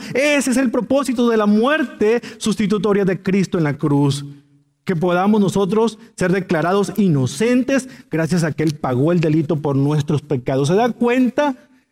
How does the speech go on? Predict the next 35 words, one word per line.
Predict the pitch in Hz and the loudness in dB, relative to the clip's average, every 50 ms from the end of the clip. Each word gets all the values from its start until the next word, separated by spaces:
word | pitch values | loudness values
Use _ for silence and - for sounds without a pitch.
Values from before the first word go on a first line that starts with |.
| _ _ _ | _ _ _
Eso | 240 277 302 320 285 - 247 226 226 | -2 0 0 0 0 2 2 2 2
es | 240 247 226 240 | 2 2 2 2
la | 254 254 | 2 2
Navidad. | 240 240 226 214 220 202 170 190 214 254 269 262 226 - - - - - | 4 2 2 2 2 2 2 2 2 2 2 2 0 0 -4 -8 -4 -2
Eso | 214 262 262 247 269 | 0 0 2 0 2
es | 262 | 0
lo | 262 262 - - | 0 0 0 0
que | 247 220 | 0 0
celebramos | 220 220 208 196 190 185 190 214 226 254 285 302 285 262 233 208 202 - | 2 2 2 2 2 2 2 2 2 0 2 2 2 2 2 2 0 0
como | - 190 185 180 | 0 0 2 2
acontecimiento | 175 190 185 180 196 175 - 190 190 208 226 220 - 202 185 - - - 147 | 2 0 0 0 -2 -2 0 0 2 2 0 0 0 -2 -2 -2 -4 -4 -2
de | 165 175 | -2 0
que | 143 185 190 | 0 0 0
Él | 202 202 | 2 2
vino | 175 214 214 208 196 170 | 2 2 2 2 2 0
aquí | 156 147 - - 220 247 262 277 233 240 - - | -2 -4 -2 0 2 2 2 0 0 -4 -6 -4
a | 160 156 147 139 - | -4 -2 -2 -4 -6
sufrir. | - - 127 110 101 - - - 135 151 147 143 135 - _ - - - _ _ _ | -6 -4 -4 -4 -4 -4 -4 -2 0 2 2 2 0 -2 _ -14 -20 -20 _ _ _
Desde | 135 127 117 123 | -4 -2 -2 -2
el | 110 110 | -4 -4
primer | - 113 110 117 143 170 | -2 -2 0 0 2 2
momento | 190 190 185 185 190 185 180 170 156 139 | 2 2 2 2 0 0 0 -2 -2 -2
que | - 151 | -2 -2
Él | 147 147 | 0 0
nació, | 147 139 127 - 135 123 120 - - - - - | 0 -2 -2 -2 -2 -2 -2 -2 -6 -12 -12 -6
Él | - 254 | -2 0
no | 277 285 | 2 2
nació | 233 185 156 - 165 | 2 0 0 0 0
en | 143 139 | 0 0
un | 139 | 0
palacio, | 135 139 120 113 113 113 117 117 - 143 143 - - - - _ _ | -2 -2 -2 -2 -2 -4 -4 -4 -2 -2 -2 -2 -4 -10 -20 _ _
sino | - 151 147 135 127 | -4 -2 0 2 2
en | 131 139 | 2 2
un | 135 131 | 2 2
humilde | 127 131 143 151 143 139 131 127 127 123 117 - - | 2 2 2 2 2 2 2 0 0 -2 -4 -6 -10